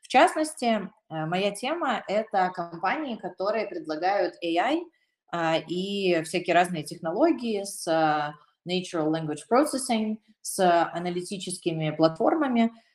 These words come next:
а, которые позиционируют себя следующим образом.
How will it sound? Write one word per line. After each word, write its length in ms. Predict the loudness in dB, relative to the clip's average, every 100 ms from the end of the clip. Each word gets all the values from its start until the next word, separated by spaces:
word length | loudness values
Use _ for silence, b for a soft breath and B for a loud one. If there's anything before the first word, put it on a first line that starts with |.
| _ -4
а, 320 | 0 2 2
которые 840 | 0 2 4 6 6 6 6 2 -2
позиционируют 640 | -8 -6 -4 -2 0 -2 -2
себя 200 | -6 -2
следующим 420 | -2 -4 -6 -6
образом. 460 | -6 -8 -10 -12